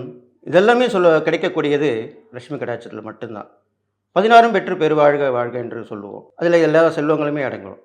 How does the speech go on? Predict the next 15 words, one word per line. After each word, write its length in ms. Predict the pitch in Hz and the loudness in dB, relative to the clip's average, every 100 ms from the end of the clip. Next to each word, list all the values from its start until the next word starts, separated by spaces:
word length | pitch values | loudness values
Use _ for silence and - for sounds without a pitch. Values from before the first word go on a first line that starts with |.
| - | -2
பல 180 | 175 | 0
பேர் 140 | 170 170 | 0 0
போராடிட்டு 400 | 156 151 143 120 | 2 2 0 -4
தான் 140 | 135 | -4
இருக்காங்க, 400 | 127 120 120 120 | -4 -8 -8 -8
லக்ஷ்மி 360 | 120 127 - 139 127 120 117 113 | -8 -10 -8 -8 -6 -6 -6 -8
கடாட்சம் 340 | 123 120 123 120 | -6 -8 -8 -8
கிடைக்கணும்னு 380 | 120 120 120 | -8 -8 -8
ஆசைப்படுறாங்க, 720 | 117 113 110 107 113 113 113 - _ _ _ _ _ _ _ | -8 -10 -14 -10 -10 -10 -16 -18 _ _ _ _ _ _ _
விழுந்து 300 | 143 143 131 | -6 -4 -2
விழுந்து 300 | 135 135 120 | -4 -4 -4
வணங்குறாங்க, 540 | 123 120 110 110 113 - | -4 -6 -8 -10 -16 -12
அப்படியும் 400 | 196 254 247 214 | -12 -8 -4 -4
அவங்களுக்கு 280 | 143 - | -4 -8
கிடைக்கல. 340 | 120 120 107 | -10 -10 -14